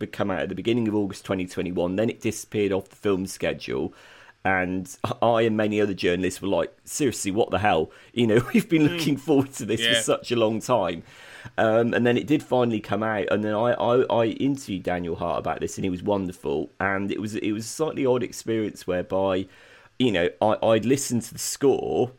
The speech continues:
Speaker 1: in advance of doing the interview, assuming I was gonna go and see the film, and then they pulled the movie. So I was like, "Oh, right, okay, so I've got a score that I've listened to, but I actually don't know the context of the film." I then caught up with the film subsequently about a month after when it did finally get released. But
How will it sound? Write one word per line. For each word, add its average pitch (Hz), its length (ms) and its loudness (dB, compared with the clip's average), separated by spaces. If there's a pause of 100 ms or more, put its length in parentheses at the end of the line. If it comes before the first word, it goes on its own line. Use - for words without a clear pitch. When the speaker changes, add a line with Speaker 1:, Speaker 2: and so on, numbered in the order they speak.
(140)
Speaker 1:
in 107 160 2
advance 101 440 0
of 90 80 -12
doing 107 220 2
the 107 120 2
interview, 92 380 -2
assuming 104 480 -2
I 95 80 2
was 101 160 0
gonna 98 160 -2
go 95 180 0
and 98 100 -2
see 98 220 -4
the 95 80 -8
film, 82 480 0
and 101 160 0
then 104 160 2
they 101 120 4
pulled 113 360 2
the 95 60 -8
movie. 101 440 0
So 101 240 0
I 101 40 4
was 101 100 -2
like, - 100 0
"Oh, 139 160 2
right, 110 340 4
okay, 101 180 -2
so 110 180 2
I've 104 80 -4
got 110 160 2
a - 20 -4
score 135 400 4
that - 120 -4
I've 92 140 0
listened - 280 -4
to, 98 160 -2
but - 140 -10
I 95 140 4
actually 98 300 -2
don't 104 280 0
know 98 120 2
the 92 80 -2
context - 720 -4
of 92 200 0
the 95 80 -12
film." 92 340 0
I 92 80 2
then 101 200 0
caught 90 240 -2
up 90 120 0
with 95 80 -8
the 98 60 -12
film 95 220 -2
subsequently - 600 -6
about 78 220 -2
a - 20 -6
month 90 280 -4
after 92 320 -2
when 87 120 -6
it - 80 -10
did 87 160 -4
finally 87 280 -6
get - 160 -6
released. 92 380 -4
But 92 220 -2